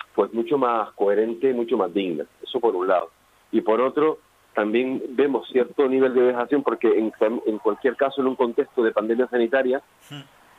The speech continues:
Speaker 1: todo es mucho más complicado y todo es mucho más, eh, de muy, de muy difícil abordaje. De tal manera que, que también está, a pesar de que eso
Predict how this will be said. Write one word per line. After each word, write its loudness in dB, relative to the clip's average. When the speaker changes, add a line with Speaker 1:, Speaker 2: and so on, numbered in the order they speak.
Speaker 1:
todo 2
es -2
mucho -2
más 0
complicado -2
y -8
todo 2
es -10
mucho -4
más, 0
eh, 0
de 0
muy, -4
de 0
muy -2
difícil -2
abordaje. 0
De 0
tal 0
manera 0
que, 0
que 2
también 0
está, 0
a 2
pesar -2
de 0
que 0
eso -4